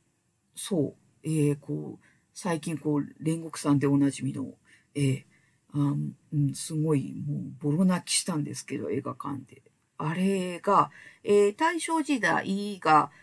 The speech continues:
えー、舞台。で、あとね、大正時代っていうと、えー、ハイカラさんが通るという大和脇さんの漫画ですね。えーと、あれが好きで、まあ、あれも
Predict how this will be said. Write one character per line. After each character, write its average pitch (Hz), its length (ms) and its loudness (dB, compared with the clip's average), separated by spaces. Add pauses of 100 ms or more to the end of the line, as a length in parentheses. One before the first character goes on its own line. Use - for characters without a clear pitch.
(160)
え 151 120 6
ー、 135 100 2
舞 160 100 2
台。 - 300 -2 (400)
で、 214 280 2 (280)
あ 285 80 0
と 180 180 -4
ね、 156 300 -6
大 262 280 -2
正 285 280 0
時 269 160 -4
代 160 300 2
っ - 40 -12 (220)
て 156 80 -8
い 156 120 -6
う 147 80 -4
と、 151 380 -4
え - 40 -8
ー、 156 80 -14
ハ 170 200 -4
イ 254 100 2
カ 311 140 0
ラ 330 140 6
さ 311 180 4
ん 294 80 8
が 294 140 6
通 285 100 -2 (220)
る - 140 -8 (180)
と 165 140 0
い 175 140 -4 (160)
う 156 140 -6 (160)
大 226 140 0 (180)
和 156 80 4
脇 147 240 0
さ - 160 -8
ん - 100 -16
の - 80 -14
漫 - 200 -4
画 147 120 -2
で 143 140 -6
す - 160 -2
ね。 170 240 -4 (400)
え 190 160 2
ー 180 40 0
と、 147 120 2
あ 160 80 2
れ 247 160 4
が 247 120 2
好 226 260 -2
き 214 240 -4
で、 196 280 6
ま 190 180 0
あ、 214 40 0
あ 254 60 0
れ 339 100 -2
も 392 300 -8